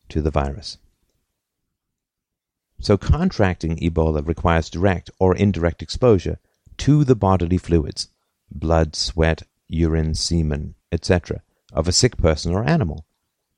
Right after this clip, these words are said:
The virus primarily enters the human body through tiny skin cuts and abrasions, or through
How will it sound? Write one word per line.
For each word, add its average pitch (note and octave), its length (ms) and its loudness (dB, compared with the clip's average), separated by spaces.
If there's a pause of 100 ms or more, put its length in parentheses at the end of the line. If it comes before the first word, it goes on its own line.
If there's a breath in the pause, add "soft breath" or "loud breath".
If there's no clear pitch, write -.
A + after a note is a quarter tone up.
(520)
The F2+ 80 0
virus G#2 380 2
primarily F#2+ 580 2
enters F2+ 260 -2
the - 80 -4
human F#2+ 240 2
body D#2 260 -2
through F2 180 -2
tiny F#2 320 0
skin E2+ 320 -2
cuts - 320 -6
and E2 120 0
abrasions, A2+ 600 0
or F#2+ 120 4
through E2+ 400 0